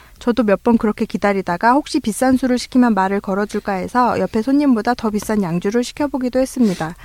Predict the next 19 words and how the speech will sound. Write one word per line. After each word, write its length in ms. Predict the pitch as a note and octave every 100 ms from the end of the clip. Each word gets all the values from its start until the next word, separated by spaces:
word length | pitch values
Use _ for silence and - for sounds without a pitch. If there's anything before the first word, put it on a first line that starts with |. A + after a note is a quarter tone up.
| - - - - - -
현-, 180 | E4
저는 440 | G3+ - C4+ B3+ D#4
현재 260 | D#4+ D#4+
무직이며 720 | B3+ G#3 G#3+ B3 G#3 G#3 A#3+ G#3+
취직을 380 | - D4+ D#4 D4+
하게 240 | C4+ B3+
되면 440 | A3+ G#3+ A#3+ D4 D4 - -
그 100 | C4
마음이 360 | A#3 A3+ B3+
가는 220 | B3+ A3+ A#3
바텐더에게 600 | A3+ - B3+ A#3+ G#3+ A3+
정식으로 540 | A3 G#3 G#3+ B3 A#3+
고백을 400 | - A3 A3 A3+
해볼까 360 | C4+ C4+ C4+ C4
하는 240 | C#4+ D4
생각으로 460 | D4 D#4 D#4 C4+ C4
바를 260 | C#4 C#4 C4+
다니고 400 | A3 G#3 A3 A3
있었습니다. 680 | - G#3 - F3+ E3 D#3